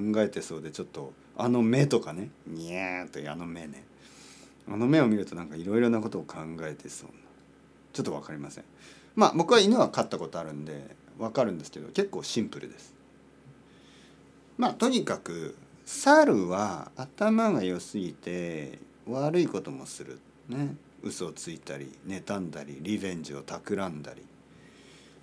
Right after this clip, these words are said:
なんか、人間みたいですね。はい。いわゆる人間も頭はいいんですけど、まあ、やっぱり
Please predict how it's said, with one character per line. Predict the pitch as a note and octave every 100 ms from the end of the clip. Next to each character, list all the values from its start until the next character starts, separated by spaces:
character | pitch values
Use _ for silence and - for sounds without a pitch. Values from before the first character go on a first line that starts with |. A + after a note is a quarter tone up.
| - -
な | D#3+
ん | A3
か、 | - D3 - - - - - - - G#2+
人 | B2 E3+
間 | G3+
み | G3 G#3
た | -
い | B1+
で |
す | - -
ね。 | - - - - - - - - -
は | D#2+ C2+ B1+ - - - - - - - - - - - -
い。 | -
い |
わ | B3+
ゆ | D4
る | B2+
人 | A#2+ F#3 A#3
間 | A#3 G3 F3+
も | E3+ A2+ D#2+ B1 - -
頭 | D3 E3 B3+ A3
は | A2
い | F3
い |
ん | E3
で | G2
す | -
け | D#2+
ど、 | F2+ F#2+ D2 - - - -
ま | F#3 F3+ D2+
あ、 | - - - - - - - - - -
や | F3
っ | F3
ぱ | G3 C3+
り | F2